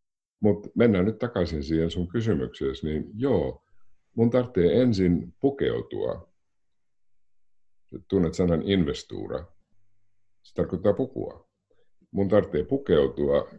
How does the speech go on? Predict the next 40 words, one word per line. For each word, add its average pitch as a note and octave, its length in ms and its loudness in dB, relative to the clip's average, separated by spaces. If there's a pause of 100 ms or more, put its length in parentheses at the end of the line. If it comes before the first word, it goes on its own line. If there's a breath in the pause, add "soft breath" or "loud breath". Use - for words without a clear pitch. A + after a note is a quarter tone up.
johonkin F#2+ 440 2
investuur-, D#2 640 0
muhun, F#2+ 460 2
mulle G#2 240 4
annetaan F2 460 4
joku E2+ 220 -2
puku, F#2 380 -2
joka B1+ 240 -4
joko C#2+ 260 0
sopii C#2+ 420 0
tai C#2 360 2
ei. B1 320 -2 (520)
Ja G#2+ 60 2
niin A2+ 160 4
kauan C#2 180 0
kun E2 100 -6
se - 60 -8
sopii, G2 400 0
niin F2+ 140 2
mä F2 100 4
elän E2 400 2
sitä D#2+ 340 -4
pukua. C2+ 540 -2
Ja F#2+ 80 -2
sit G#2 160 -6
mä F#2 80 -4
huomaan, F#2 420 0
hei, G#2 140 0
nää G2+ 220 0
vaatteet D2 420 -4
ei F2+ 100 -2
sovi, F2+ 320 -4
nää F2 160 0
on E2+ 180 -4 (1200)
keisarin G2 400 4
uusia G#2+ 320 2
vaatteita. G#2+ 520 -4 (500)
Nää A#2 180 -2
ei A2+ 80 -2
sovi. A2+ 420 -6